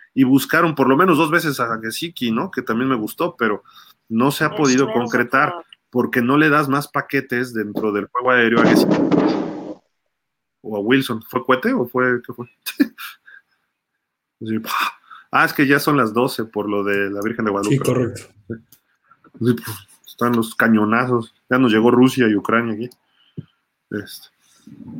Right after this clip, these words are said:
Speaker 1: J C H Gutiérrez. "Hola, muchachos, muy buenas noches. Es una vergüenza tener un mariscal de campo como Tua y no solamente él, sino Howard jugando de una manera tan desganada.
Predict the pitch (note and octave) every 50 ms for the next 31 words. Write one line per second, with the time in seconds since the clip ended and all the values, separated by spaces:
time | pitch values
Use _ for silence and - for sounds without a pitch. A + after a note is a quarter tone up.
0 | - - - - - - D#3+ C#3+ - D#3 D3 D3 - D#3 B2+ A#2 A2+ C3+ C3 B2+
1 | B2+ C#3+ D3+ D#3+ D3+ C#3 - E3 D3 - D#3 D3 D3+ D3 D#3 D3+ C#3+ A#2+ - C3
2 | C#3 D3 - - C#3 C#3+ D3 D#3+ D3+ C#3+ B2 A#2 A2+ A#2+ C3 C3+ C#3+ C3 C3 C3+
3 | C#3+ D3 C#3 C3 A2+ G2+ - - C3+ C3+ C3 C3 C3+ B2+ B2+ C#3+ B2+ - B2 A2
4 | G#2 G#2 - - C#3 C#3+ C#3+ C#3 B2+ B2+ - - C#3+ C3+ B2+ A#2+ B2 B2 B2 B2
5 | B2+ C3 A#2+ B2 A2+ A2 G#2+ - B2+ B2+ C3+ C3+ C#3+ D3 C#3 - A#2 A2 B2 B2
6 | B2 B2+ B2+ C3 B2+ A#2+ A2+ B2 C3 B2 - A#2+ A2 G#2 G2+ G2+ G2 G2 G2+ G2+
7 | G#2 G#2+ A2+ A#2 A2 G#2 -